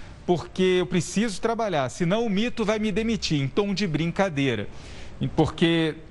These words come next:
é, tanto o Palácio do Planalto quanto o Ministério da Saúde afastam qualquer possibilidade, negam qualquer um desses rumores de que o ministro poderia ser demitido. E é bom lembrar que Marcelo Queiroga está sempre ali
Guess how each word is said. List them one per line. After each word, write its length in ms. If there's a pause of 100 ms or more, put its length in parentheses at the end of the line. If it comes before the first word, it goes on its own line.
é, 260 (220)
tanto 220
o 20
Palácio 400
do 80
Planalto 680
quanto 400
o 40 (260)
Ministério 480
da 140
Saúde 520 (320)
afastam 600
qualquer 400
possibilidade, 1120 (320)
negam 480
qualquer 460
um 100
desses 300
rumores 580 (300)
de 120
que 140
o 60
ministro 420
poderia 440
ser 220
demitido. 720 (460)
E 60
é 80
bom 160
lembrar 380
que 120
Marcelo 400
Queiroga 400
está 300
sempre 580
ali 320